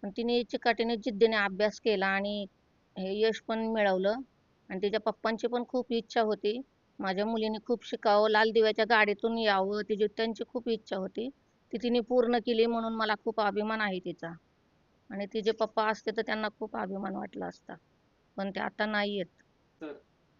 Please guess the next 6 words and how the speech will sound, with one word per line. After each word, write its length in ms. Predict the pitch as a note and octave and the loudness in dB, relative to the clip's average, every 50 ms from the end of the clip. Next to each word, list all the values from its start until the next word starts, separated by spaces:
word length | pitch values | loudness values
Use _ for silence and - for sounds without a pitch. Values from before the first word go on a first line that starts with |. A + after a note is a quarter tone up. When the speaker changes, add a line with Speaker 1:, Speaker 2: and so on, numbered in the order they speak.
| _ _ _ _ - | _ _ _ _ -16
Speaker 2:
तुमच्या 280 | D3 - - D#3+ D#3+ | -16 -14 -10 -8 -4
मिसेस, 580 | D#3+ D#3+ D#3 - - E3 D#3+ E3 E3 - - _ _ _ _ _ - | -4 -4 -4 -4 -6 -8 -8 -8 -8 -14 -20 _ _ _ _ _ -18
अ, 60 | C#3 | -16
आज 380 | C3+ C3 C3 C3 C3 - - C#3+ - _ _ _ _ - - | -14 -14 -14 -14 -12 -12 -14 -14 -14 _ _ _ _ -16 -14
मंत्रालय 500 | C3+ C3+ B2+ - D3 C#3+ C#3+ C#3+ D3 C#3+ | -14 -14 -12 -12 -10 -10 -8 -8 -8 -10
लिपिक 240 | C#3 C#3 C#3 C3+ A#2+ | -10 -12 -14 -16 -18